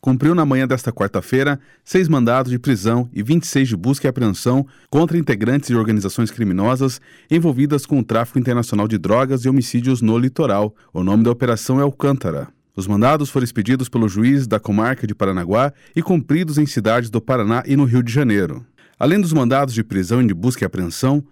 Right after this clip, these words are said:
foram cumpridos mandados de sequestro de quatro veículos e bloqueios de contas bancárias. A operação resultou ainda na apreensão de duas armas de fogo,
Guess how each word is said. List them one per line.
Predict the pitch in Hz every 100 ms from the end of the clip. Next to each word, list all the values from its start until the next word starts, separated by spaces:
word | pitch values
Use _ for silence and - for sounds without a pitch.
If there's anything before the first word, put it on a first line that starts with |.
| _
foram | - 107
cumpridos | 113 113 95 131 123
mandados | 104 98 107 117
de | 104
sequestro | 101 - 110 123 -
de | 98
quatro | - 135 123
veículos | 101 107 127 151 143 - _
e | 156
bloqueios | 160 151 - 147
de | 135
contas | - 135 135 123
bancárias. | 127 120 110 110 90 71 - - _ _ _ _ -
A |
operação | 90 110 107 104 120
resultou | 113 104 95 127
ainda | 120 131 151
na | 127
apreensão | 107 - 104 92 127
de | 120
duas | 95 135 127
armas | 127 131
de | 104
fogo, | 87 117 127 131